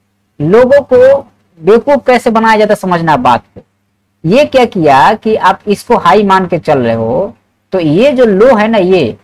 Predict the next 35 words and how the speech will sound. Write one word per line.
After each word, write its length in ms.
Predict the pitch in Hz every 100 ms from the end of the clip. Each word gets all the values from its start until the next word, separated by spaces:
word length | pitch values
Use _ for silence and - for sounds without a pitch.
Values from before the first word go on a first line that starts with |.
| -
ये 220 | 185 269
इसको 440 | 240 214 - 269 185
यहाँ 440 | 151 170 175 160
से, 200 | - 117
यहीं 420 | 107 151 202 269
से 160 | 269 254
बाउंस 400 | 180 180 196 175
होना 180 | 156 139
चाहिए 280 | 123 120 113
था, 120 | 107
इसको 300 | 107 - 113
यहीं 260 | 147 196
से 140 | 233 202
बाउंस 380 | 160 175 202 170
होके 180 | 160
और 120 | 175 147
निकलना 460 | 131 135 131 127
चाहिए 280 | 101 101 98
था। 260 | - 101 - _ _ _ _ -
जैसे 220 | 202 247
प्रीवियस 460 | - 190 190 254 208
डे 160 | 220
में 120 | 214
आप 100 | 208
देखोगे 440 | 165 151 143 120 127
ना, 220 | 214 143 _ _ _ _ _ _ -
तो 60 | 220
अब 220 | 196 180
देखना 240 | 185 180
आप 200 | 131 110
यहाँ 240 | 113 107 98
पे, 120 | 107 -
ये 180 | 143 233
जो 140 | 208
है, 340 | 165 143 220